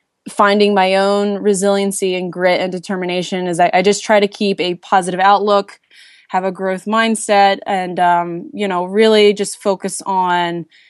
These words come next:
the fact that the bottle is half full. And that kind of is very contagious to the classroom and the students, and also, you know, just the general working environment.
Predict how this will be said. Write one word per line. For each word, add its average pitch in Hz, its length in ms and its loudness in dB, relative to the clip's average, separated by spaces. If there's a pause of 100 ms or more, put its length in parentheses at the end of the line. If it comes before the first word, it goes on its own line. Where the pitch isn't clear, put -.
(420)
the 180 200 0
fact 185 280 2
that 180 120 -6
the 190 60 -6
bottle 165 380 0
is 165 120 -8
half 165 220 0
full. 190 540 0 (100)
And 185 440 0
that 196 240 0
kind 220 260 -4
of 202 220 0
is 175 240 -6
very 180 300 -4
contagious 180 760 -10
to 170 420 -6
the 165 100 -8
classroom 170 600 -2
and 175 100 -8
the 170 40 -8
students, 175 880 -8
and 180 180 -6
also, 185 560 2
you 196 160 -4
know, 170 140 -2
just 190 240 -6
the 208 100 4
general 185 480 2
working 175 340 -4
environment. 160 640 -4